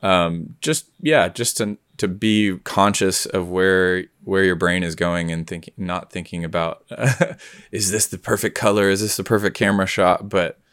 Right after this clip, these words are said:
but what's, what are we actually saying? What are we actually singing? What am I, uh, you know,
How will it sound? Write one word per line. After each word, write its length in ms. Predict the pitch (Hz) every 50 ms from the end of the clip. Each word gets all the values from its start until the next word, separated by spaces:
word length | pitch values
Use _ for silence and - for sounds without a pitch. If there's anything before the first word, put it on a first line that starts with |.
| _ _ _ _ -
but 100 | 95 92
what's, 380 | 95 101 98 - - - -
what 180 | - 104 107 104
are 60 | 98
we 100 | 95 90
actually 280 | 90 85 - - 92 87
saying? 340 | - 95 87 87 85 85
What 120 | 87 87 85
are 80 | 87 85
we 60 | 87
actually 260 | 87 85 - - - 80
singing? 440 | - - - 82 82 82 82 82 82
What 120 | 87 87
am 140 | 87 85 82
I, 100 | 85 - -
uh, 80 | 98 - -
you 120 | - 87
know, 180 | 82 80 78